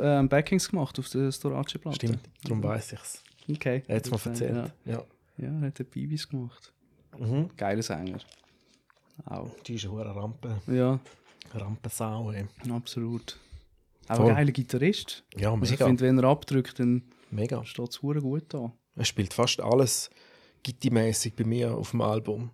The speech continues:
Speaker 1: Okay, macht
Speaker 2: Wenn es so einen
Speaker 1: das.
Speaker 2: gewissen Swag noch braucht, dann
Speaker 1: Ja.
Speaker 2: nehme ich den G.
Speaker 1: Ja, auf gute Energie, gell? Ist
Speaker 2: Ja.
Speaker 1: so
Speaker 2: Voll.
Speaker 1: nicht der Techniker, einfach rauslassen.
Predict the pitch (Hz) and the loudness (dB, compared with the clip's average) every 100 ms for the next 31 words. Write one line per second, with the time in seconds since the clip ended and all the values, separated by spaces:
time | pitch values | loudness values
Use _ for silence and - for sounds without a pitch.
0 | - 139 139 127 127 - 123 120 117 117 | 0 0 4 4 2 -6 -6 -4 0 0
1 | 117 120 - 110 117 113 120 127 107 104 | 2 2 2 0 2 4 4 2 0 0
2 | 104 - 104 110 110 - 131 110 - _ | -2 -6 -6 -6 -6 -2 -2 -2 -8 _
3 | _ - 107 104 - - 135 143 _ _ | _ -2 0 0 -2 -2 -4 -6 _ _
4 | _ _ _ _ _ _ _ _ 135 151 | _ _ _ _ _ _ _ _ 2 2
5 | - 151 151 151 143 131 147 151 123 123 | 4 4 6 6 6 4 4 4 4 4
6 | 139 135 151 123 120 117 - _ - - | 4 6 8 8 4 -2 -10 _ -20 -20
7 | _ - - 160 151 117 139 147 151 151 | _ -20 4 6 6 6 8 10 10 6
8 | 151 131 - 117 - 120 113 - 135 143 | 6 4 4 2 2 0 0 -2 0 2
9 | 127 117 110 | 2 2 0